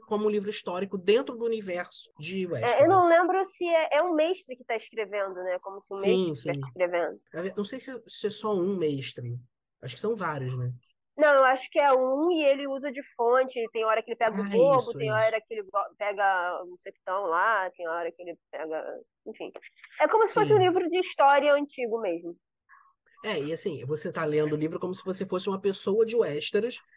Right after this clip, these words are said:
Speaker 1: lendo a história, como se a gente estivesse lendo a história do Brasil, entendeu? E é, é
Speaker 2: Uhum.
Speaker 1: bem interessante até. Então eles cortaram uma parte desse livro que conta a história da, da Dança dos Dragões, que não é o livro da série original.
Speaker 2: <laughs>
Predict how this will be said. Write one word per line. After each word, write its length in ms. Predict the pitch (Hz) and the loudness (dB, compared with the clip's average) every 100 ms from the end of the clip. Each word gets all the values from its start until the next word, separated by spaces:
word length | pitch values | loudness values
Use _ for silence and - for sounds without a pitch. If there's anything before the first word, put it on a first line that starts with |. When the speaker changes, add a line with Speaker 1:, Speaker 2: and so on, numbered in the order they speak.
| _ | _
Speaker 1:
lendo 300 | 160 180 190 | -4 -2 0
a 40 | 202 | -2
história, 380 | 196 - 170 170 | -2 -4 -4 -4
como 140 | 190 | -2
se 80 | 190 | 0
a 40 | |
gente 80 | 220 | 0
estivesse 280 | 208 208 220 | -2 -2 0
lendo 200 | 196 208 | 0 -2
a 40 | |
história 240 | 208 214 202 | -4 -6 -6
do 80 | |
Brasil, 460 | 202 226 214 180 135 | -6 -6 -6 -4 -4
entendeu? 340 | 120 120 120 120 _ _ _ _ _ _ - | -4 -8 -14 -16 _ _ _ _ _ _ -14
E 140 | 165 165 | -6 -2
é, 40 | |
é 40 | 269 | -2
Speaker 2:
Uhum. 220 | 277 156 | -2 -2
Speaker 1:
bem 120 | 180 | -2
interessante 540 | 214 247 247 - 165 170 | 2 2 2 0 0 -4
até. 200 | - 123 _ _ - | -8 -10 _ _ -2
Então 140 | 233 | 0
eles 160 | 254 - | 0 0
cortaram 500 | 269 - - 160 156 | -4 -4 -2 0 0
uma 140 | - | -2
parte 460 | - 170 - - 175 | -4 -4 -4 -8 -6
desse 200 | 165 190 | -6 -4
livro 380 | 156 147 175 214 _ _ _ _ | -4 -4 -4 -10 _ _ _ _
que 140 | 180 | -12
conta 320 | - 165 160 | -4 -2 0
a 40 | 156 | -2
história 460 | - 151 135 131 127 | -4 -6 -4 -6 -8
da, 360 | 139 139 127 117 - | -6 -6 -6 -8 -12
da 200 | 120 123 | -8 -6
Dança 260 | 120 135 143 | -4 -4 -4
dos 120 | 131 | -4
Dragões, 600 | 143 156 156 151 160 190 - _ - | -2 0 2 0 0 -6 -12 _ -4
que 100 | 190 | 0
não 240 | 190 220 | 2 2
é 80 | 180 | 2
o 80 | 170 | 0
livro 400 | 160 139 135 139 | 0 -4 -4 -4
da 120 | 139 | -4
série 260 | - 143 | -2 -2
original. 300 | 135 135 147 | -2 -4 0
Speaker 2:
<laughs> 380 | 139 240 214 - | 2 4 2 -2